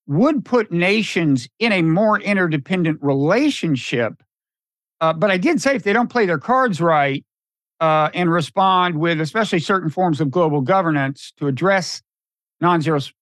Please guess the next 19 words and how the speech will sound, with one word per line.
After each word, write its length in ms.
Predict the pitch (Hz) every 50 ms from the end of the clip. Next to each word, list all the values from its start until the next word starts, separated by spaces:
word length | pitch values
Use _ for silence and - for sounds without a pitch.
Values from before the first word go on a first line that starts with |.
| _
some 220 | - - 175 156 131
problems 400 | - 170 156 151 147 139 135 120
they 100 | 156 147
commonly 540 | 123 - 175 170 156 156 143 143 135 135 123
face. 680 | 113 - 175 175 156 131 127 131 - - - - _ _ _ _ _ _ _ _ _ _ _ _ _ _ -
Bioweapons 800 | - 160 135 160 160 165 165 160 160 156 139 - 156 143 127 139
was 140 | 156 131 131
one 280 | 156 151 151 156 151
I 80 | 143 143
mentioned, 720 | 147 170 190 185 147 - 185 175 170 165 160 160 160 147
uh, 240 | 160 143 147 147 147
climate 380 | 131 - 143 151 160 160 151 135
change 380 | - 156 151 147 143 135 117
is 140 | 123 117 117
another 360 | 131 139 160 170 170 170 165
one, 240 | 160 160 160 156 147
and 160 | 143 151 143
so 240 | - 240 254 208 180
on. 440 | 170 160 156 151 151 147 151 147